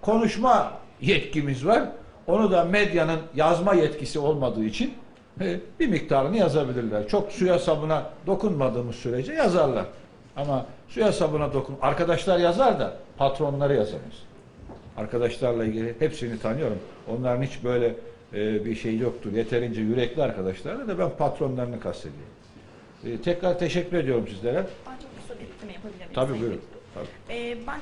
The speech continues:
Speaker 2: özellikle şunu vurgulamak istiyorum. Kasım ayında ilk alımda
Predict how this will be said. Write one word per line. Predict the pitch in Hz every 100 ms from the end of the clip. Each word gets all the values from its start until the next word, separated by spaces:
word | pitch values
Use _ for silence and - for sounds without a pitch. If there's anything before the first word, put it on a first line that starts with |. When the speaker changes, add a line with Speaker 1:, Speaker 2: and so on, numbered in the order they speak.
| 285
Speaker 2:
özellikle | 294 311 320
şunu | 302
vurgulamak | 320 285 254 233 226
istiyorum. | - 240 247 269
Kasım | - 302
ayında | 254 226 -
ilk | 277 320
alımda | 208 190 220